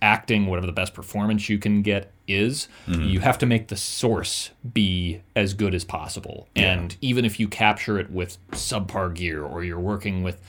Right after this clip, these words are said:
Speaker 1: software that's not quite, you know, the latest, greatest or the most capable, you still have the baseline of great quality.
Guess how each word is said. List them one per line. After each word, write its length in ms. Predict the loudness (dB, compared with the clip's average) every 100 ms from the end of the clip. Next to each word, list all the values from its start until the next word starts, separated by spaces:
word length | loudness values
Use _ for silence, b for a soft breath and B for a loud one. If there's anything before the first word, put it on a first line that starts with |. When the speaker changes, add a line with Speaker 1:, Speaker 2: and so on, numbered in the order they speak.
| B B
Speaker 1:
software 400 | 2 2 4 0
that's 200 | 0 -2
not 180 | -2 -2
quite, 320 | 0 2 0 -6
you 120 | 0
know, 120 | 2 2
the 80 |
latest, 400 | 2 2 2 -2
greatest 560 | -2 0 2 2 -2 -4
or 120 | -2
the 80 | 0
most 260 | 0 0 -2
capable, 540 | -4 -4 -4 -6 -8 B B B B B _
you 160 | 0 2
still 360 | 2 2 4
have 200 | 4 2
the 80 | 0
baseline 640 | 2 2 2 -2 -4 -6 -6
of 140 | -8
great 240 | -4 -6 -6
quality. 480 | -6 -8 -8 -18